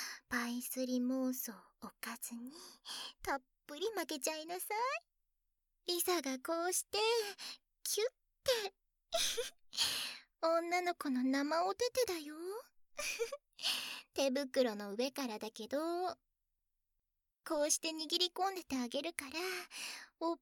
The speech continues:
ぱいに包まれてるの妄想しながら、腰振りしよう。<laughs> リサがいっぱい恥ずかしい癖つけてあげるっ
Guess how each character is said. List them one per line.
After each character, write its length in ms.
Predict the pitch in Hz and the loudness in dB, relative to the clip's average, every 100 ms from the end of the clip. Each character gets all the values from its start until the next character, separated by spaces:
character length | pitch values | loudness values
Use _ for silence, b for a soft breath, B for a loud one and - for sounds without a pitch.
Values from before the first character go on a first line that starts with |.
| - | -2
ぱ 140 | 302 | 2
い 80 | 277 | 4
に 160 | 233 233 | 2 0
包 340 | - - 302 | -2 -2 0
ま 120 | 330 | 0
れ 100 | 330 | 0
て 160 | 277 254 | 0 -2
る 100 | 226 | -2
の 120 | 214 | -2
妄 320 | 220 254 285 | 2 2 2
想 240 | 311 311 349 | 0 -2 0
し 160 | - | -4
な 80 | 370 | -4
が 60 | 440 | -2
ら、 360 | 480 440 381 - B B - | -2 0 -2 -4 B B 0
腰 320 | 269 254 285 | 2 2 -2
振 180 | - 311 | -6 -8
り 160 | 339 | -4
し 280 | 339 349 339 | -4 -6 -6
よ 100 | 339 | -6
う。 420 | 349 359 392 415 622 _ _ _ _ - | -4 -4 -4 -4 -4 _ _ _ _ -8
<laughs> 300 | - - - _ - B B 640 B B B _ - | -6 -8 -14 _ -4 B B 0 B B B _ -4
リ 140 | 302 | 0
サ 220 | - 269 | 0 0
が 180 | 240 208 - | -4 -6 -4
い 200 | 269 277 | -4 -6
っ 20 | _ _ | _ _
ぱ 180 | 339 339 | 0 0
い 80 | 381 | 0
恥 200 | 381 359 | -2 -4
ず 60 | 370 | -2
か 140 | 403 | 0
し 100 | 403 427 | 2 0
い 40 | 440 | 0
癖 260 | - 330 | -2 -2
つ 140 | - - | -2 -4
け 120 | 302 | -4
て 100 | - | -8
あ 120 | 220 233 | -8 -4
げ 200 | 262 | -2
る 80 | |
っ 20 | 262 | -2